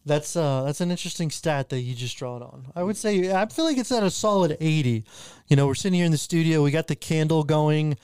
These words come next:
We got, I mean, we're missing <laughs> cigars is essentially the only thing we're missing.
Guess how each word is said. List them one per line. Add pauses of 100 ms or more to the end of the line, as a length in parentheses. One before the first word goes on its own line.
(400)
We
got,
I
mean,
we're
missing
<laughs>
cigars
is
essentially
the
only
thing
we're
missing.